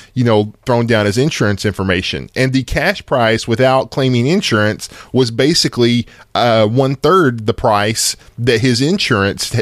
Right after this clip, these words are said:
best deal negotiation was able to get. So you're challenging the entire, um, s-, healthcare and, you know,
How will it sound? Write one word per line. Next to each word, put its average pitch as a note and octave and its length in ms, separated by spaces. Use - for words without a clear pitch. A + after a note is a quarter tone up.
best A2+ 600
deal G#2 280
negotiation F#2 800
was E2+ 140
able F2+ 240
to F2+ 80
get. E2+ 340
So G#2 340
you're E3+ 220
challenging B2+ 920
the A#2+ 200
entire, A#2+ 800
um, A2 460
s-, - 220
healthcare C3 1200
and, A#2 720
you C3 120
know, G#2+ 440